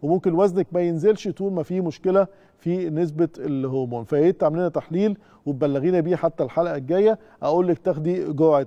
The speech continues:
قد إيه. ال-، الحاجة التانية إن مشاكل المفاصل، آه، والفقرات والهشاشة وكل ده ما يمنعش إن إحنا نمارس رياضة، بس ممكن الظهر تلبسي له حزام طبي، الركبتين نلبس لهم ركب،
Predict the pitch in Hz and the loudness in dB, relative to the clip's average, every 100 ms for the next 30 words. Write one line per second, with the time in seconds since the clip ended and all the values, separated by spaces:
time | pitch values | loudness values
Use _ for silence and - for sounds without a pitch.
0 | 139 127 110 98 - _ _ _ _ 156 | -4 -14 -14 -16 -18 _ _ _ _ -2
1 | 151 151 151 - _ _ _ _ - 151 | 0 0 -4 -10 _ _ _ _ -6 -4
2 | 139 196 180 - 202 220 220 185 160 151 | 0 0 0 0 0 2 2 0 -2 -4
3 | 180 175 160 143 147 160 - 131 139 147 | -4 -2 -2 -2 0 0 0 -8 -6 -6
4 | 135 135 127 131 - 147 143 135 127 120 | -6 -6 -8 -8 0 2 2 -2 -8 -4
5 | 165 160 135 170 165 196 - _ - 165 | -4 -2 -2 2 2 2 -2 _ -4 -2
6 | 160 226 220 196 202 190 170 185 170 - | 0 -2 -4 -6 -6 -4 0 0 0 0
7 | 160 160 156 175 - 190 220 175 208 185 | 2 2 2 -4 -4 -2 -2 0 -2 -2
8 | - - 160 143 202 185 160 147 139 180 | -16 -8 -4 0 2 2 -2 -4 -4 -2
9 | 135 131 147 - 160 135 147 - - - | -2 -2 -4 0 -2 0 -2 -2 -18 -6
10 | 156 156 156 156 151 165 160 143 151 185 | -2 0 2 2 2 2 0 0 0 0
11 | 175 151 139 160 - 170 160 151 156 170 | 0 0 0 -2 -2 0 2 2 0 0